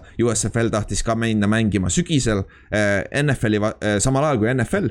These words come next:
ehk siis olla nagu legit competitor. Ja nagu ma enne ütlesin, nende eesmärk oligi saada, sundida N F L,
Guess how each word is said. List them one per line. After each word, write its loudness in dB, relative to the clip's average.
ehk -2
siis 0
olla 2
nagu 2
legit 0
competitor. -4
Ja 0
nagu 0
ma 0
enne 0
ütlesin, -2
nende 2
eesmärk -2
oligi -2
saada, 0
sundida 2
N 0
F -4
L, 2